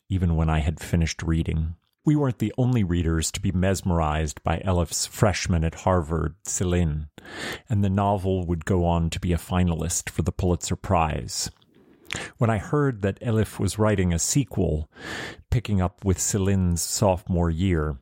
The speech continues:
I was desperate to get my hands on a copy. But I will also admit to feeling nervous that this sophomore effort might, might feel less vital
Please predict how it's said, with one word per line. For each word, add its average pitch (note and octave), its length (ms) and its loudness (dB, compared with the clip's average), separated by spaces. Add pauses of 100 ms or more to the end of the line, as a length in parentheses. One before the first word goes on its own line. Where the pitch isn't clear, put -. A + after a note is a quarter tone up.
(380)
I G#2+ 80 2
was F#2 140 4
desperate - 540 0
to F#2 60 -8
get - 160 -6
my E2+ 160 2
hands F2 440 0
on E2 100 -4
a E2 60 -4
copy. - 560 0 (760)
But G#2 80 0
I G2+ 140 2
will G#2+ 320 0
also B2 340 0
admit F2+ 360 -2
to G2 80 0
feeling F2+ 400 0
nervous - 640 0 (160)
that - 160 0
this F#2+ 100 2
sophomore E2 680 2
effort F2 400 -2 (180)
might, F2 340 0 (140)
might F2+ 300 4
feel D#2 280 -2
less E2+ 280 0
vital - 680 -2